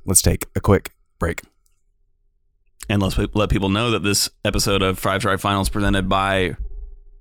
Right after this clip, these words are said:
Speaker 2: our partners, Lucid F C. That's Lucid Footwear and Clothing. You can find them at lucidfc dot U S on the old interwebs. They've got a shop in Buckhead. It's open by appointment from, uh, open by appointment and walk-ins from one to eight P M daily. It's located at thirty-two oh nine Paces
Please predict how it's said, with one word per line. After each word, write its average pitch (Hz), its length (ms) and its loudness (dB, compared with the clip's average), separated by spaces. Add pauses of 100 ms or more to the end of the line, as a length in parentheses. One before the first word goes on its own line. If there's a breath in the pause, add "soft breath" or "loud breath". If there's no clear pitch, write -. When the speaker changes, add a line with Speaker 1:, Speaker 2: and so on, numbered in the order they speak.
(140)
Speaker 2:
our 180 120 0
partners, 131 560 0 (160)
Lucid 120 300 2
F 113 120 2
C. 113 200 2
That's 107 180 2
Lucid 110 380 2 (100)
Footwear 113 640 2
and 92 120 0
Clothing. 110 480 2
You 95 120 2
can 90 60 -2
find 104 220 2
them 92 140 0
at 95 180 0
lucidfc 98 1040 2 (440 loud breath)
dot 117 240 0
U 113 260 2
S 113 240 2
on 113 160 2
the 107 140 2
old 104 200 0
interwebs. 110 640 0 (760 loud breath)
They've 120 180 0
got 131 120 2
a 120 40 0
shop 147 220 0
in 117 140 2
Buckhead. 135 340 0
It's 127 100 -2
open 113 200 2
by 107 100 0
appointment 110 400 0
from, 98 240 -2 (300)
uh, 95 360 0 (240)
open 123 260 0
by 123 160 0
appointment 131 440 0
and 120 180 0
walk-ins 113 560 0
from 98 440 0
one 107 240 2
to - 120 -4
eight 107 160 -2
P 107 200 0
M 95 160 0
daily. 101 320 0
It's 95 120 -2
located 104 480 0
at - 100 -2
thirty-two 120 520 0
oh 110 80 2
nine 104 340 0
Paces 117 500 2